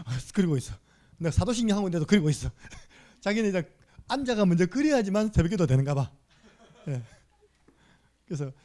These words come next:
뭐 저는 그걸 뭐 반대하진 않거든요. 어쨌든요, 어디 가기 전에, 만나기 전에,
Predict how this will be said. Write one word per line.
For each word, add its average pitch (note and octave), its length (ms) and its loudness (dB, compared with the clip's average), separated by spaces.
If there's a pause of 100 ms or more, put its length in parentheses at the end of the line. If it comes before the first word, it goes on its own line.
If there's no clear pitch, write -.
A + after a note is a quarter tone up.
(280)
뭐 F3 140 -2
저는 A#3 240 0
그걸 F3+ 160 2
뭐 E3 280 -2
반대하진 D#3+ 400 -4
않거든요. E3+ 560 -6 (240)
어쨌든요, G#3+ 480 -2
어디 D#3+ 340 -4
가기 C#3+ 300 -8
전에, C3 260 -8 (580)
만나기 D3+ 380 -4
전에, A#2+ 280 -6